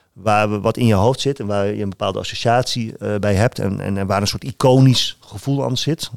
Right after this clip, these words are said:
eh, eh, eh, waardoor je een keuze maakt, dat is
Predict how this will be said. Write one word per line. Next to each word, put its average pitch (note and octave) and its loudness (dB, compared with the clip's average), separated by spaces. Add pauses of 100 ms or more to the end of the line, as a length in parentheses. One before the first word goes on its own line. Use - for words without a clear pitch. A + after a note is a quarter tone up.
eh, G2+ 0
eh, G2 -4
eh, G2 -2 (160)
waardoor A2 4
je G#2+ 2
een G2 -2
keuze C3 0
maakt, C#3+ -2 (400)
dat - -6
is - -6